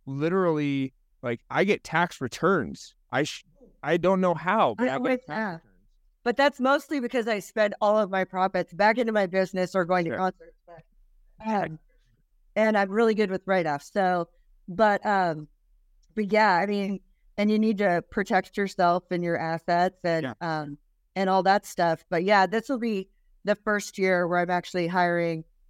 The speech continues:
Speaker 2: an industry C P A
Speaker 1: Yeah.
Speaker 2: person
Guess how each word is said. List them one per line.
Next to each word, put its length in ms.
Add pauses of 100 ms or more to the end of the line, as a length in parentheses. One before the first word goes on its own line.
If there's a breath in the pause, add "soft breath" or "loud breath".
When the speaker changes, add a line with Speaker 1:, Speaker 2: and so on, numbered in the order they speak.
(140)
Speaker 2:
an 220
industry 880 (320)
C 160
P 180
A 80
Speaker 1:
Yeah. 60
Speaker 2:
person 560